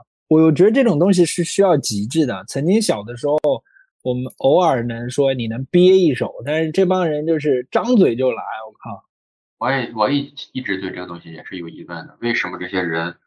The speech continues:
Speaker 2: 张嘴就来，而且他张嘴来了就有人给他借？因为我发现我有时候灵光一闪写下很多东西，如果我不写的话，回头我就忘了。那为什么这些人张嘴就来的时候，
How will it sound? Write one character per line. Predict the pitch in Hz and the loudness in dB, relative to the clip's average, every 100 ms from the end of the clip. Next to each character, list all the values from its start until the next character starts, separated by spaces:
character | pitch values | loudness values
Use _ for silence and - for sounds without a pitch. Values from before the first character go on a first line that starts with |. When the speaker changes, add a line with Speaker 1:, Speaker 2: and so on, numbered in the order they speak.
| _ _ _ | _ _ _
Speaker 2:
张 | - 107 104 | 0 0 0
嘴 | 87 | -6
就 | 82 82 | -6 -10
来， | 82 | -8
而 | 82 98 | -4 -4
且 | - 87 80 | -4 -6 -6
他 | |
张 | - 120 110 | -4 -4 -2
嘴 | |
来 | 85 82 | -4 -4
了 | 101 | -4
就 | 117 | -4
有 | |
人 | 87 95 | -4 -4
给 | - | -6
他 | 90 | -10
借？ | - 156 - _ _ _ _ 147 | -6 -6 -6 _ _ _ _ -8
因 | 226 | 0
为 | 254 | 2
我 | 143 104 110 - | 4 2 2 0
发 | 180 180 | -4 -2
现 | 160 | 0
我 | 113 | 0
有 | 95 | -2
时 | 117 | -2
候 | 135 113 - - - | 0 0 0 -8 -8
灵 | 117 | -4
光 | 139 143 | 0 0
一 | |
闪 | 143 110 | 0 -4
写 | 101 | -4
下 | 95 110 | -6 -6
很 | 85 | -6
多 | 90 | -8
东 | 95 101 | -8 -8
西， | 95 | -8
如 | 92 120 | -6 -2
果 | 101 | -2
我 | |
不 | 92 | -2
写 | 117 78 | -4 -6
的 | |
话， | - | -4
回 | - 90 | -6 -8
头 | 98 | -8
我 | 87 | -8
就 | 87 | -4
忘 | 110 95 | -2 -2
了。 | - _ _ _ _ _ - | -6 _ _ _ _ _ -8
那 | 151 | -2
为 | 170 | 0
什 | - | 0
么 | 143 | -2
这 | 143 | -2
些 | 139 | 0
人 | 117 117 | 0 0
张 | 143 | -2
嘴 | 123 | -2
就 | - 104 | -2 -2
来 | 95 | -2
的 | |
时 | 104 | -2
候， | 98 95 87 | -2 -2 -2